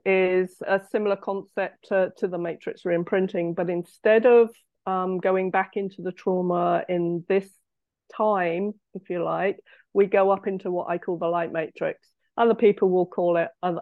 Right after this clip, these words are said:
another dimension, where we go when we die, where we come from, back to source. And what I found is when you start off with people taking them up into what I call the light matrix, raising their frequency,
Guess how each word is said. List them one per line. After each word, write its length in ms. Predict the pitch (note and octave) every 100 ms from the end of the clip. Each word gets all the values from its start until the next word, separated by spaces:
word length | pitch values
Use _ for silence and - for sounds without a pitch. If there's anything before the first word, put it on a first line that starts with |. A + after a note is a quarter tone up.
| -
another 340 | F#3 F3+ E3+
dimension, 1120 | E3+ E3+ G3 A3+ G#3+ - A3 G#3+ G#3+ G#3 G#3
where 220 | F#3 F#3 E3+
we 100 | E3+
go 260 | E3+ E3+
when 140 | E3 E3
we 120 | D#3+
die, 540 | E3 G#3 G#3+ G#3 G#3
where 200 | G3 D#3+
we 140 | D#3 D#3+
come 340 | - A3+ A3 B3+
from, 560 | G#3 G3+ G3 G3 F#3+ - _
back 220 | F3+ -
to 100 | -
source. 680 | E3+ - G#3 G#3 G3+ G3+ - _ _ _ _ _ _ _ _
And 720 | G3+ G3 G3 F#3+ G3 G3 F#3+ - _ _
what 300 | F3+ G#3 G#3
I 140 | G3
found 540 | G3 - B3 C4 A#3 F#3+
is 100 | F#3
when 220 | - F#3 G3
you 100 | G#3+
start 460 | - - G3+ G3 -
off 220 | C4 C4+ -
with 200 | A3+ G#3+
people 360 | A3+ G#3+ A3
taking 480 | G3 - A3 A3 A#3
them 160 | G#3 G3
up 220 | G3 -
into 500 | F#3 F3+ - F#3 F3+
what 160 | F3 F3
I 80 | F3
call 200 | - E3+
the 120 | E3+
light 280 | F#3+ B3 -
matrix, 480 | G3+ F#3+ - - F#3+
raising 760 | F3+ F#3+ G#3 B3 A#3+ B3 A3+
their 200 | G#3 G3 -
frequency, 920 | A3+ A3+ G3+ - _ F3+ E3+ F#3 A3